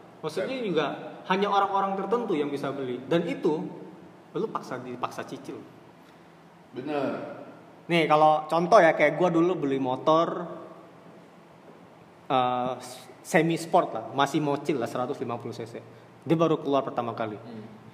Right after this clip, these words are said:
Speaker 1: Eh, gua mau coba bayar cash, dia bilang nggak ada. Kalau mau inden, enam bulan.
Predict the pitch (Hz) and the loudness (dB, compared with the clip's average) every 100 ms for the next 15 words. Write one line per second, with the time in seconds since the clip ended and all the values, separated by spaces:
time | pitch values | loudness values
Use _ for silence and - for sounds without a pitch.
0 | - - - - - - - 151 135 127 | -20 -20 -20 -20 -20 -20 -10 -2 0 0
1 | 123 123 120 120 120 120 - - - - | -2 -2 -2 -4 -8 -10 -18 -20 -20 -20
2 | - - - - - - - - 175 135 | -20 -20 -20 -20 -20 -20 -20 -14 -10 0
3 | 156 208 247 240 190 165 156 151 151 147 | 6 8 6 4 2 4 2 2 2 0
4 | - - - - 170 156 160 151 175 185 | -4 -14 -16 -2 4 4 4 4 0 -2
5 | - 127 - 175 196 208 156 190 143 - | -6 -6 0 0 2 0 -2 -2 -4 -6
6 | - - - - 135 135 151 180 185 180 | -12 -16 -18 -4 -2 0 0 -2 0 0
7 | 135 117 117 - - - - - - - | -2 -4 -10 -14 -18 -20 -20 -20 -20 -20
8 | - - - - - 139 135 131 139 113 | -20 -20 -20 -20 -10 0 0 2 -2 -2